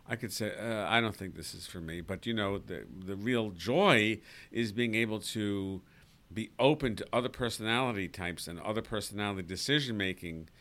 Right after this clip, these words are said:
trees. And so that's where you get a lot of the joy, because then you can be, you can, you, you still be true to yourself, but you're able to connect with people where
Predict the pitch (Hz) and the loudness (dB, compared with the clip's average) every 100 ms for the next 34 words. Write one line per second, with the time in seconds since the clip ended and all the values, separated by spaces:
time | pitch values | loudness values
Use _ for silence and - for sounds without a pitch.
0 | - - 120 95 78 69 - - - - | -10 -4 0 -2 -4 -10 -14 -16 -20 -20
1 | - 95 104 107 160 - 113 98 98 95 | -10 -6 0 2 2 2 0 0 -2 -2
2 | 90 87 - 92 117 139 107 95 95 98 | -2 -4 -10 -2 0 2 0 -2 -6 -4
3 | 120 117 110 104 117 117 117 110 - - | -2 -2 -4 -2 2 4 2 0 -8 -20
4 | - - - 113 113 - 67 127 123 131 | -20 -16 -4 -4 -2 -6 -4 -2 0 -2
5 | - 127 - 139 117 - - 113 101 98 | -4 -8 -4 -2 0 0 0 -2 -2 -2
6 | - 151 165 117 98 98 95 107 104 - | 2 2 2 -2 -6 -2 0 0 -2 -4
7 | 104 95 95 - 104 127 135 - 98 - | -2 -2 -4 -4 -2 -2 -4 -6 -6 -4
8 | 87 82 - - - 98 110 117 | -4 -6 -14 -20 -12 -2 4 6